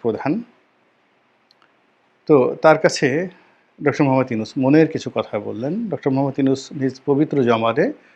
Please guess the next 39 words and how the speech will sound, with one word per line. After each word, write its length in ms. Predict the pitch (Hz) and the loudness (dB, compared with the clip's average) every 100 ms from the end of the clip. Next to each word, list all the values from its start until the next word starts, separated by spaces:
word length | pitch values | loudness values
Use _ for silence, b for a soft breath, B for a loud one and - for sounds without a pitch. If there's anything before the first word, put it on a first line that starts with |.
| b b b - | b b b 0
ওই 160 | 147 156 | 2 4
লোকের 280 | 151 165 | 4 2
মাধ্যমে 320 | 143 127 135 151 | 2 2 2 2
বলেছেন, 400 | 139 131 - 143 | 2 -2 0 -2
আর 100 | 123 | 0
ওই 200 | 160 214 | 0 2
লোক 140 | 196 127 | 2 -2
এসে 180 | - | -4
জাতির 260 | 117 104 123 | -2 -2 -2
সামনে 300 | - 107 107 | -6 -8 -10
বলেছেন 420 | 110 110 - 156 | -8 -10 -8 -6
যে 60 | 196 | -4
ডক্টর 280 | 123 - 113 | -6 -8 -10
মোহাম্মদ 280 | 113 110 | -8 -8
ইউনূস 220 | 117 156 156 | -6 -4 -2
আগামী 420 | 110 117 156 294 b b b b - | -2 -2 0 -2 b b b b 2
চার 200 | 135 120 123 | 4 4 2
পাঁচ 180 | 107 | -4
দিনের 280 | 98 104 107 | -4 -8 -8
মধ্যে, 200 | 101 101 117 | -10 -8 -8
অর্থাৎ 200 | 147 131 | -4 -2
আমি 220 | 120 165 | 0 0
যখন 280 | 196 - 143 | -4 -8 -8
বলে 360 | 107 110 113 110 _ - | -6 -4 -6 -10 _ -2
আজ 220 | 117 - | -2 -2
এই 60 | 127 | -8
ভিডিও 300 | 104 113 120 | -8 -6 -6
করছি, 200 | 131 156 | -4 -4
তার 140 | 120 - | -4 -2
তিন 160 | 160 147 | -2 0
চার 160 | 123 | 0
দিন 160 | 123 110 | 0 -2
আগে 180 | 117 156 | -2 -4
তিনি 200 | 117 110 | -4 -6
এই 60 | 113 | -6
কথা 180 | 123 | -6
বলেছেন 380 | 123 123 131 147 | -6 -6 -6 -6
যে 200 | 135 240 - b b b b b _ _ - | -2 -2 -2 b b b b b _ _ -2
তিনি, 540 | 180 180 156 302 294 | 4 4 4 2 0